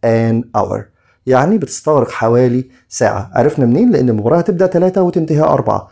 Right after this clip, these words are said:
فتقول لها about an hour. بعد كده آية بتقول حاجه، الصفحه الثانيه يا شباب، بسمه ردت وقالت لها you are right،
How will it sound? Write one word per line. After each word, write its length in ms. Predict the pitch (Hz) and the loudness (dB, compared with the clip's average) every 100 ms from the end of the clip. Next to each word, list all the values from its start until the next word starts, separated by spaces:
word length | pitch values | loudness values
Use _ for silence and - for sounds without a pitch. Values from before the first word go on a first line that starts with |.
| _ _ | _ _
فتقول 200 | 143 120 | 0 2
لها 220 | 147 208 | 2 0
about 300 | 117 123 131 | 0 2 0
an 340 | 131 117 113 - | 0 -2 -2 -4
hour. 160 | - 98 _ | -8 -12 _
بعد 100 | 175 | 0
كده 380 | 131 147 214 - | 2 2 0 0
آية 360 | 143 120 131 - | 2 4 2 0
بتقول 300 | 123 - 147 | -6 0 0
حاجه، 420 | 120 120 117 175 - _ _ _ - | 0 -2 -2 -4 -12 _ _ _ -12
الصفحه 300 | - 196 139 | -4 -2 -2
الثانيه 200 | - 160 | 0 0
يا 60 | 113 | 0
شباب، 360 | 104 143 208 - _ _ _ _ | 0 0 0 -6 _ _ _ _
بسمه 380 | 151 160 135 135 | -2 -2 0 0
ردت 300 | 131 127 - | 0 0 -4
وقالت 200 | 104 113 | -6 -2
لها 260 | 147 202 208 | -2 -2 -4
you 220 | 123 143 - | 0 0 2
are 120 | 131 | 0
right، 280 | 117 104 | 0 -4